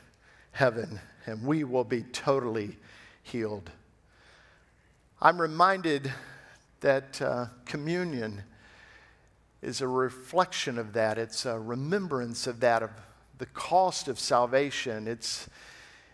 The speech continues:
it's a reminder of the brokenness that Christ endured, the suffering that he endured,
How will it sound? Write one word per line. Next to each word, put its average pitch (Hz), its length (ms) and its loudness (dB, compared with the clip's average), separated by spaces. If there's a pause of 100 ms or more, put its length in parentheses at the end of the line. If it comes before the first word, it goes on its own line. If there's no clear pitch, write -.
(120)
it's - 200 -8
a 143 40 0
reminder 151 800 2
of 127 160 0
the 127 80 -2
brokenness 120 920 0
that 123 240 0
Christ 147 600 2
endured, 123 560 -2
the 117 100 -6
suffering 117 760 -2
that 113 160 -4
he 120 100 -4
endured, 107 640 -6